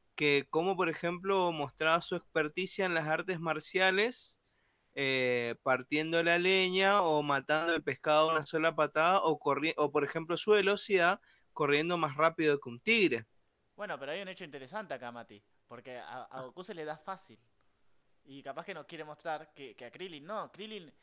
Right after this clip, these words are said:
Speaker 2: eh, se, se muestra verdaderamente cansado mien-, mientras corre en el desierto y dice, "Tengo que ser más fuerte, tengo que ser más fuerte". Eh, es también un paralelismo entre, eh, lo mucho que se esfuerza Krillin para,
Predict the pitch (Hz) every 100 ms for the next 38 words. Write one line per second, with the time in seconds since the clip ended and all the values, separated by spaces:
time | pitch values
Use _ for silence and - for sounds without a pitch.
0 | _ _ - 127 123 117 98 - _ -
1 | 110 113 123 151 151 135 127 131 151 151
2 | 147 123 123 185 202 147 123 120 123 123
3 | 113 - 139 123 123 110 101 95 120 120
4 | 117 160 151 135 131 135 131 123 - _
5 | _ 151 147 139 151 170 - 156 143 135
6 | 147 139 151 143 - 156 120 117 - _
7 | 120 113 123 - 131 160 151 131 123 120
8 | 143 180 165 127 120 113 104 _ _ _
9 | _ _ 117 113 120 123 196 190 123 131
10 | 123 151 151 139 147 123 110 104 92